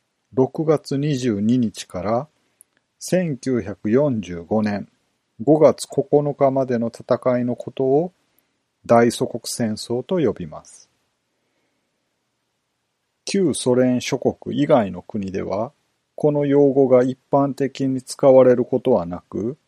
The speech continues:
東部戦線や独ソ戦などと呼ばれます。第二次世界大戦は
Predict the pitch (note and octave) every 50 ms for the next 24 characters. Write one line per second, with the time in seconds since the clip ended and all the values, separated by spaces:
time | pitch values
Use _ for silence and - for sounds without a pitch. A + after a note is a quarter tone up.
0 | _ _ _ _ _ _ _ _ _ - - D#3 E3 E3 D#3+ D3+ D#3 D3 - -
1 | D#3 C#3 A#2+ G#2+ - - - G2+ F2+ F2 F2 F#2 G#2 A#2 B2+ D3+ - _ _ _
2 | _ _ _ _ _ _ _ - C3 C3+ - - - - - D3+ C3+ - - C#3+
3 | C3 B2 A#2+ A#2+ - _ _ _ - B2 B2 A#2 G#2+ G#2+ - - - E3+ F3 F3
4 | _ _ _ - G3 - - - F#2 E2+ D#2+ D#2+ E2 E2 D#2+ - - - - -
5 | _ _ _ _ _ _ _ _ _ _ _ _ _ _ _ _ _ _ _ _
6 | _ _ _ _ _ _ _ _ _ - A#2+ A#2+ D#3+ F#3 F3+ D#3+ C3+ B2 A#2 G#2
7 | G2 G2+ - - B2+ - - B2 A#2+ A#2+ - B2 A#2 G#2+ G2+ - - F#2+ E2+ F2
8 | F#2 G#2 A#2 C3+ D#3 F3